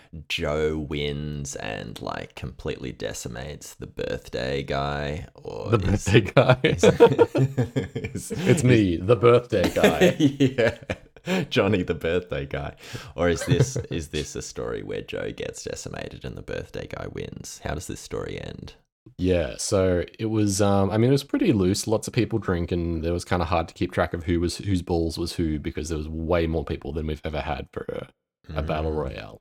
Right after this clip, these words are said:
Speaker 2: But
Speaker 1: Mm-hmm.
Speaker 2: anyway, we got through it.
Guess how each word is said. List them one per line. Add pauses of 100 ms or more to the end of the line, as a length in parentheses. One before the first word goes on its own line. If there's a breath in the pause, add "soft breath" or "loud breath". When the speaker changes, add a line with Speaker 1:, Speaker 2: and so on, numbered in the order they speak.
(160)
Speaker 2:
But
Speaker 1:
Mm-hmm. (500)
Speaker 2:
anyway,
we
got
through
it.